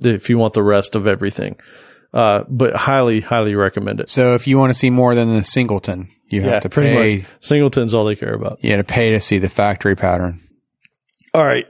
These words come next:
Speaker 1: And so my final thing
Speaker 2: Well, I
Speaker 1: here
Speaker 2: guess algorithms, not patterns. Sorry.
Speaker 1: Well, they have all kinds of stuff. I don't have my phone over here. Otherwise, I'd, I'd pull up some of
Speaker 2: That's
Speaker 1: it,
Speaker 2: okay.
Speaker 1: but
Speaker 2: I got mine. I'm gonna look at it.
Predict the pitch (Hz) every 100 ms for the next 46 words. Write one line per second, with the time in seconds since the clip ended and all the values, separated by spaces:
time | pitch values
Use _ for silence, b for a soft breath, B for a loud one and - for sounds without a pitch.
0 | - 165 156 196 180 165 165 151 - -
1 | 165 180 190 185 - 151 143 135 127 120
2 | 123 - 123 113 107 98 95 101 - 95
3 | 90 87 85 - 92 87 87 B B -
4 | 185 170 175 165 190 208 170 147 143 139
5 | 120 - 117 117 123 127 117 107 95 117
6 | 113 98 98 110 107 107 107 107 110 104
7 | - 110 104 117 113 110 - 107 120 117
8 | 110 95 101 113 101 95 104 113 87 85
9 | 82 85 90